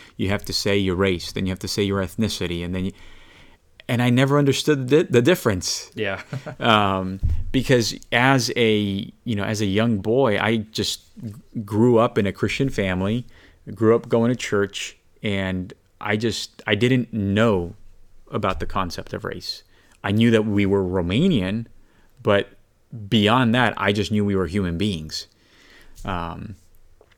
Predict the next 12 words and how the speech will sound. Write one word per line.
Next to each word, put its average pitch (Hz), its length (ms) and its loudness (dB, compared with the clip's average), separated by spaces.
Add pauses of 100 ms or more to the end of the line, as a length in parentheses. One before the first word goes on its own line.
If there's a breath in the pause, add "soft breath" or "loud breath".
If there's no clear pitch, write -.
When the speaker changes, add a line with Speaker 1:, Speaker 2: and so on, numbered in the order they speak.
(120)
Speaker 1:
what 113 180 4
was 113 140 4
also 143 260 4
interesting 104 400 -2
to 95 120 -4
me 104 180 0
is 92 240 -4 (540 loud breath)
we 113 160 2
flew 127 440 4
out 101 380 2
from 123 320 2
Bucharest, 87 800 -2